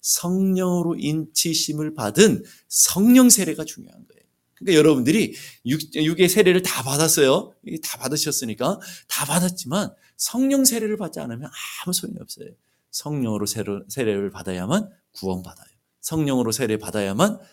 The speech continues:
거듭난 하나님의 백성들이 되어지고 구원의 능력이 나타나는 거예요. 그래서 에베소 일 장 십삼 절 이렇게 말해요. "그 안에서 너희도 진리의 말씀 곧 너희의 구원의 복음을 듣고", 복음이 들려져야 세례를 받으니까,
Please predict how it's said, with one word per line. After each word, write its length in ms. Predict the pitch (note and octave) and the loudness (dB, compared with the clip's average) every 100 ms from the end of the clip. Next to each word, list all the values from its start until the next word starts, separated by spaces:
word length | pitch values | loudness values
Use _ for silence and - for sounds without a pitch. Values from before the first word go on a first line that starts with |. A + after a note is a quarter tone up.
| _ _ _ _ _ _ | _ _ _ _ _ _
거듭난 680 | - A#2+ A2 G#2 E3+ G3+ - | -4 -2 -2 -2 -2 -4 -12
하나님의 460 | - D3+ D3 C#3+ D3 | -14 -10 -8 -8 -4
백성들이 560 | - - B2 A#2 A#2+ | -2 2 2 2 0
되어지고 600 | A2 F#2+ D#2+ F2 E3+ E3+ - _ | -2 -4 -6 -4 -4 -6 -12 _
구원의 260 | B2 A#2+ | -2 0
능력이 300 | A2+ G#2 G#2+ | 0 -2 -4
나타나는 400 | G2 - F2 C#2+ | -6 -8 -12 -12
거예요. 140 | E2+ - _ | -18 -20 _
그래서 400 | A2 G2+ C#3+ G3 - - | -6 -2 -2 -4 -12 -8
에베소 300 | - A#2+ A#2+ | -2 0 0
일 140 | A2 G#2+ | -2 -2
장 100 | G#2 | -4
십삼 300 | - - A2 | -4 -4 -4
절 80 | G2+ | -4
이렇게 180 | F#2 | -6
말해요. 200 | - D#2 - | -12 -16 -2
"그 160 | D3 | 2
안에서 320 | C#3+ A2 G2 F#2+ | 4 4 2 4
너희도 880 | A2+ C3+ A2 F#2 - - B2 G3 - - _ | 6 6 4 -2 -12 -6 -2 -2 -4 -18 _
진리의 540 | - D3 F3 G3+ G3 | 0 2 4 8 8
말씀 440 | E3 D#3 - D#3 C3 | 6 4 2 2 0
곧 220 | G3 F#3+ - | 0 -2 -4
너희의 340 | B2+ C3+ D3 C#3+ | 2 4 4 2
구원의 320 | C#3 C3 B2+ | -2 -2 -2
복음을 380 | B2 A2+ A#2+ A#2 | -4 -4 -4 -4
듣고", 500 | - - G#3+ - _ | -8 -4 -4 -4 _
복음이 380 | - D#3 G#3+ A3 | -4 0 4 4
들려져야 640 | G#3 F3 F#3+ F3+ C#3+ A#2 - - | 4 4 6 6 0 -2 -6 -8
세례를 280 | F#3 D#3 | -4 -4
받으니까, 500 | D3+ A#2 F#2+ F2 F#3 | -6 -8 -10 -8 -8